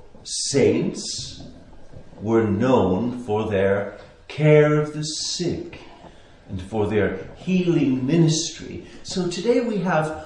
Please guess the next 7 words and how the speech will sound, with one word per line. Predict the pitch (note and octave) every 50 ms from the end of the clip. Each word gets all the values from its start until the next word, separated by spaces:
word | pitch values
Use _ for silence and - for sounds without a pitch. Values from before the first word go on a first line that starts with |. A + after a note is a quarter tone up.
| - - -
four | - - - - C4 C4 C4 B3+ B3+ B3+ B3+ B3+ B3+ B3+ B3+ B3+ -
saints | - - - - A3+ G3+ D3+ A#2 A2+ A#2+ - - - - - D#3
with | D3+ D#3
the | D#3+ D3+
gift | - E3 D#3+ E3 D#3+ D#3+ - - - C#3+
of | C#3 -
healing, | - A3+ A3 G3+ F3+ - - G2+ - C#3 -